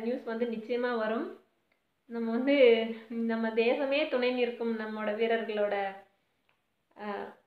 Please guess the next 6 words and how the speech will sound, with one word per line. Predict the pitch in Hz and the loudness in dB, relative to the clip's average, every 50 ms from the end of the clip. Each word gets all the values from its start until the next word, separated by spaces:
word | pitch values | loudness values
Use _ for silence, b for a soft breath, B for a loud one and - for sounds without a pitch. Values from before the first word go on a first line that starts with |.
| _ _ _ | _ _ _
பின்னாடி | - 247 247 254 262 262 262 254 240 - - | -6 -2 4 6 6 6 6 4 2 0 0
பக்கபலமா | - 226 220 - 240 233 233 226 226 233 | 0 0 0 0 -2 -2 0 0 0 0
இருப்போம் | 233 226 226 220 - 226 226 | -2 -2 -4 -4 -6 -6 -6
இல்லையா? | 220 214 214 214 233 254 269 240 214 - - - _ _ _ _ _ _ _ _ _ _ _ _ _ _ _ _ _ _ _ | -6 -6 -4 0 2 2 2 2 -2 -6 -12 -18 _ _ _ _ _ _ _ _ _ _ _ _ _ _ _ _ _ _ _
அப்படி | - 220 214 - 254 | -16 -12 -10 -8 -8
இருக்கும்போது | 233 226 - 254 226 208 202 202 196 196 214 - - - - - | -8 -6 -6 -6 -4 -4 -4 -4 -4 -4 -4 -4 -4 -6 -12 -20